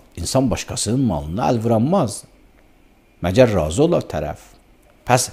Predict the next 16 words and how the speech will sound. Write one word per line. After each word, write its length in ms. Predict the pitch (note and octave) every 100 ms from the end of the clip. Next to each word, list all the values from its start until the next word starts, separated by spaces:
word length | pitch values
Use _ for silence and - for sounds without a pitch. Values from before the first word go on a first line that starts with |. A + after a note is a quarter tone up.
| - -
başqasının 540 | C3 B2+ - C#3 F#3+ G#3+
malını 340 | F#3 F#3 A3
yemək 240 | G3 F3+ F3
olmaz. 440 | D#3 C3+ G#2+ - - _ _ _ _ _ _ _ _ _ _ _ _ _ _ _ _ _ -
Başqasının 540 | B2+ - C3 - F#3+
malına 680 | G3 D#3 C#3 C3 C3+ C3 - -
toxunmaq 420 | B2 B2 A#2 B2+ B2+
olmaz. 580 | A2+ A2+ G#2+ F#2+ - - _ _
Oğruluqdur, 720 | A#2+ G#2+ G2+ G2+ B2 - A2+ A2
qəsb 380 | G2 G#2 - -
idi, 200 | B2 B2 A#2 C3 - _ _ - - _ _ - _ _ -
haram 380 | - - A#2 A#2+
mal 220 | A2 A2+ G2
yeməkdir. 600 | G2+ A#2 C#3 - C#3 D3 C#3+ - _ _ _ _ _ _ _ -
Olmaz. 520 | A2 F#2+ D2 - - - _
Amma 480 | G#3+ B3 C4 C4